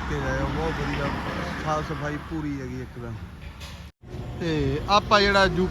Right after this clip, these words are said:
ਪੀ ਦੇ ਐਂਡ ਜੇ 'ਚ ਖੜੇ ਆ, ਤੇ ਇੱਥੇ ਇਹ ਵੀਰ ਆ ਜਿਹੜੇ ਤੂੜੀ ਭਰੀ ਜਾਂਦੇ ਸੀਗੇ। ਤੇ ਇਹਨਾਂ ਨੂੰ ਪੁੱਛਿਆ, ਮੈਂ ਕਿਹਾ, "ਤੂੜੀ ਦਾ ਕੀ ਰੇਟ ਹੈ?" ਕਹਿੰਦੇ, "ਸੱਤ ਸੌ ਰੁਪਏ ਕੁਇੰਟਲ।" ਸਾਡੇ ਪੰਜਾਬ ਦੇ ਵਿੱਚ ਢਾਈ ਸੌ ਰੁਪਏ ਹੈ,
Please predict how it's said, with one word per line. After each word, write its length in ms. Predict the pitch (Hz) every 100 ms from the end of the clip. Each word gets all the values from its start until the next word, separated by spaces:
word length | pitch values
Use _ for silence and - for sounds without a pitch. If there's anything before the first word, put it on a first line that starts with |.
| -
ਪੀ 160 | 185
ਦੇ 300 | 175 175 160 165
ਐਂਡ 200 | 175 170
ਜੇ 200 | 170 170
'ਚ 120 | 160 113
ਖੜੇ 240 | 151 175
ਆ, 120 | 185 147 - - - - -
ਤੇ 120 | - 233
ਇੱਥੇ 440 | - 196 202 190
ਇਹ 40 |
ਵੀਰ 240 | 185 175 165
ਆ 80 | 170
ਜਿਹੜੇ 220 | 170 175
ਤੂੜੀ 300 | 160 175 175
ਭਰੀ 260 | 190 175
ਜਾਂਦੇ 320 | 160 151 147 156
ਸੀਗੇ। 280 | 165 175 127 - - - - - - -
ਤੇ 60 | 220
ਇਹਨਾਂ 160 | 226
ਨੂੰ 100 | 220
ਪੁੱਛਿਆ, 340 | - 202 - 208
ਮੈਂ 160 | 202
ਕਿਹਾ, 120 | 208
"ਤੂੜੀ 320 | 202 - 208 208
ਦਾ 140 | 208
ਕੀ 180 | 202 190
ਰੇਟ 220 | 180 180
ਹੈ?" 140 | 175 170 - - - -
ਕਹਿੰਦੇ, 240 | 240 226
"ਸੱਤ 220 | 190 196 196 -
ਸੌ 120 | 202
ਰੁਪਏ 340 | 185 - 190
ਕੁਇੰਟਲ।" 440 | 185 190 180 190 180 - - - -
ਸਾਡੇ 220 | 214 233
ਪੰਜਾਬ 360 | 233 247 240 233
ਦੇ 80 |
ਵਿੱਚ 260 | 240 247 240
ਢਾਈ 180 | 247 220
ਸੌ 140 | 190
ਰੁਪਏ 300 | 202 214 202
ਹੈ, 100 | 175